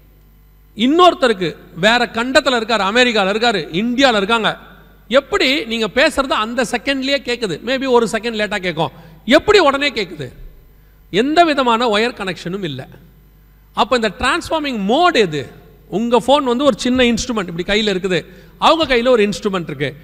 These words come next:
இந்த ரெண்டு இன்ஸ்ட்ருமெண்ட்டுக்கு நடுவுல நீங்க பேசுகிற வார்த்தை எப்படி அவங்களுக்கு போகுது? எது இந்த டிரான்ஸ்ஃபார்ம் பண்ற மோடு எது அப்படின்னு கேட்டீங்கன்னா, வேற ஒண்ணுமே இல்ல, காற்று. காற்றுல தான் எல்லாமே டிராவல் ஆகுது.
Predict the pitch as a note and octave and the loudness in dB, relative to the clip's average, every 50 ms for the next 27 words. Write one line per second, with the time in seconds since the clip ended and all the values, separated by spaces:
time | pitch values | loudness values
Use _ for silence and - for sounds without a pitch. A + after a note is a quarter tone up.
0 | - - - G3 G#3 A3+ A3 B3+ D4+ F4 F4+ F4 D4 C#4+ C#4+ - - - F4 F4 | -20 -18 -8 -4 0 2 2 2 2 0 0 0 0 0 -2 -4 -4 -6 -6 -4
1 | C#4+ B3 B3 A3+ A#3 G3 F#3 G3+ G3+ A3+ G#3 F3 D3 D#3+ F#3+ A#3+ F#3+ - - - | -6 -6 -6 -8 -6 -4 -2 -2 0 0 0 2 2 2 2 2 0 -4 -10 -20
2 | - - - G3 A#3 A#3 A3 F#3 - C4+ D4 F#4 F#4+ - - D#4+ C4+ A#3+ G#3 D#3+ | -20 -12 -6 -4 -2 -2 -2 -2 0 0 2 2 2 0 -2 -4 -4 -4 -4 -2
3 | D#3 F3+ G3+ A3+ G#3+ - - G#3+ C4 C#4+ A#3 G#3 A#3+ B3+ - - F#4 F#4 D#4+ B3 | 0 0 0 0 0 -2 -4 -4 -4 -4 0 0 0 0 0 0 0 2 2 2
4 | A#3 B3 B3 A#3+ A#3 G#3+ G3+ D#3+ - B3 C4+ G#3 G#3+ E3 C#3 G#2+ - - - - | 2 0 0 -2 -4 -4 -4 -2 0 0 0 0 -2 -4 -6 -8 -10 -14 -20 -20
5 | - - - - _ _ _ _ _ _ _ _ _ _ _ _ _ - F3+ A3 | -20 -20 -20 -20 _ _ _ _ _ _ _ _ _ _ _ _ _ -6 0 0
6 | C#4 D#4 E4+ F#4+ G4+ G4 - - - B3+ B3+ B3+ A#3+ - A3+ A3+ B3+ D4 C4 - | 0 2 4 2 2 2 0 -4 -8 -4 -2 -2 -2 -2 0 0 0 0 0 -2
7 | D4 D4 C#4 B3+ A#3+ A3+ A3 A3 G3 F#3+ A3 C#4 D#4 D#4 D4 A#3 G#3 F#3+ G#3 F3+ | -4 -4 -4 -4 -6 -4 -4 -4 -2 0 2 2 4 4 2 2 2 2 0 -2
8 | - - - E3+ F#3 A#3 A#3+ A3 G3+ F#3+ E3+ E3+ D3+ C#3+ C3+ D3+ F#3 A3 G#3+ F#3 | -2 -4 -6 -4 -4 -4 -4 -4 -4 -6 -4 -4 -6 -4 -2 -2 -2 -2 -2 -4
9 | F3 F3 F#3 F#3+ G#3 A#3 B3+ C4+ B3+ G#3+ D#3+ D3 C#3+ E3 A3+ C4+ - - - - | -2 -2 -2 -2 -2 0 0 0 0 0 0 0 0 -2 -2 -4 -8 -16 -20 -20
10 | - - - D#3+ D3+ D3 - - - - - - - - _ - _ - - - | -20 -12 -8 -8 -8 -8 -8 -14 -18 -20 -20 -20 -20 -20 _ -20 _ -20 -20 -20
11 | - - - A#3 B3+ D#4+ F4 - - D#4+ D#4 C4 A3+ C4+ D4 A#3+ G3 G3 A3 G#3 | -20 -6 0 2 4 4 4 4 2 0 2 2 2 0 0 0 0 2 2 2
12 | F#3+ G#3+ B3 - - G#3 F#3+ G3 G3+ F#3+ E3+ D3+ C3+ C3 B2 C#3+ | 2 0 -2 -2 -2 -2 0 2 2 2 0 0 -2 -4 -8 -12